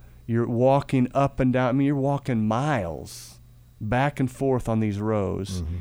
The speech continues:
Speaker 1: And it's a, yeah, you don't wake up going, "Can't wait to walk beans or walk pumpkins," but,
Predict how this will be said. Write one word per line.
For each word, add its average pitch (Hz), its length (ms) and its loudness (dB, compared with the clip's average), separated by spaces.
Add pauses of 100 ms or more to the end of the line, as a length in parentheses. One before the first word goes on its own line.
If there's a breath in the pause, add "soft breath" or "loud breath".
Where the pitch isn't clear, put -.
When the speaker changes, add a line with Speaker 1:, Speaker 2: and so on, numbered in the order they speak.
(260 loud breath)
Speaker 1:
And 127 280 2
it's 120 180 -2
a, 110 280 2 (640 soft breath)
yeah, 175 320 4
you 135 140 4
don't 147 180 4
wake 135 260 2
up 143 180 4
going, 117 240 2
"Can't 143 240 0
wait 143 180 2
to 127 100 2
walk 120 300 2
beans 151 380 4
or 120 80 2
walk 127 300 2 (120)
pumpkins," 127 540 2
but, 117 300 2